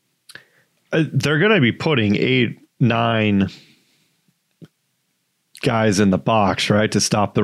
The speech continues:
like, you gotta stop the run.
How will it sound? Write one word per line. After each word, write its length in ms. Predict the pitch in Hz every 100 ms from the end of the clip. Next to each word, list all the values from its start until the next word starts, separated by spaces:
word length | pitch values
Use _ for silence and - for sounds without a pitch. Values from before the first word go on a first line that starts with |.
| 101
like, 320 | 110 98 95 - - - _ -
you 160 | 131 220
gotta 220 | 190 131
stop 360 | - 135 117
the 120 | - 92
run. 560 | 110 113 92 87 85